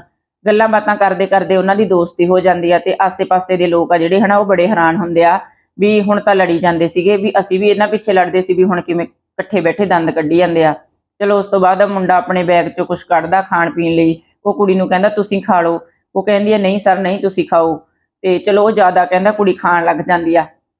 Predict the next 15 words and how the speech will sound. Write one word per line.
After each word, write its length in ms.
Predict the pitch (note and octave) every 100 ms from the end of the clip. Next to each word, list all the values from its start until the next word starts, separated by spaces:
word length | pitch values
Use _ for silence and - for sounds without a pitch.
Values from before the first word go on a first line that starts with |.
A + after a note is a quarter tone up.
| -
ਇਸੇ 160 | G3+ A3
ਤਰ੍ਹਾਂ 220 | A3 G#3
ਉਹਨਾਂ 160 | G3 G#3
ਦਾ 100 | A3
ਸਫ਼ਰ 320 | G#3+ F3+ F#3
ਆ 80 | F3
ਜਿਹੜਾ 240 | F3+ G3+
ਹੋਰ 260 | G3 F3+ F3+
ਵੀ 100 | G#3
ਸੁਹਾਵਣਾ 500 | G#3+ G#3 G3 F3+ E3+
ਹੋ 140 | F3
ਜਾਂਦਾ। 400 | F3 E3 D#3+ E3+ - _ _ _ _
ਉਸ 160 | A#3 A3+
ਤੋਂ 120 | A3+
ਬਾਅਦ 200 | G#3 G#3